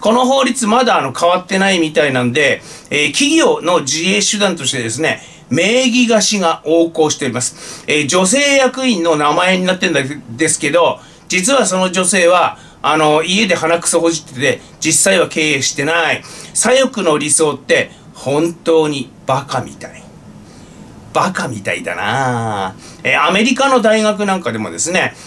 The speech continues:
この地域は、えー、黒人が十パーセントで、ラティーノ、ヒスタニックが十五パーセントいるから、大学の合格者もその比率でなくちゃダメだ。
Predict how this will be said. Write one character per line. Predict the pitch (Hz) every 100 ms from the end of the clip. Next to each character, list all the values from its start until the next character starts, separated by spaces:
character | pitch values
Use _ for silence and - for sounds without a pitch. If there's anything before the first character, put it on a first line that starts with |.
| -
こ | - 240
の | 277 269
地 | - 294
域 | 247 - 165
は、 | - 143 104 - - -
え | - 160 151
ー、 |
黒 | 185 190 254
人 | 247 247 233
が | 226 196 127 - - -
十 | 170 165
パ | - 208 202
ー | 196
セ | 202
ン | 175
ト | - 143
で、 | 147 131 98 - - -
ラ | 156 180
テ | 185 226
ィ | 190
ー |
ノ、 | 120 -
ヒ | 123 214
ス | 190 -
タ | 240 277
ニ | 254
ッ |
ク | - 160 156
が | 165 131 - - -
十 | - 180 196
五 | 208
パ | 208 208
ー |
セ | 208
ン | 190
ト | 147
い |
る | 135
か | 123
ら、 | 139 127 - - - -
大 | 170 208 240
学 | 247 240 226
の | 202
合 | 165 185 196
格 | 202 190
者 | - - -
も | 143 185 147 - -
そ | - 214
の | 240
比 | 220 247
率 | 233 226
で | 220
な | 208
く | 202
ち | 151
ゃ |
ダ | 139
メ | 131 101
だ。 | -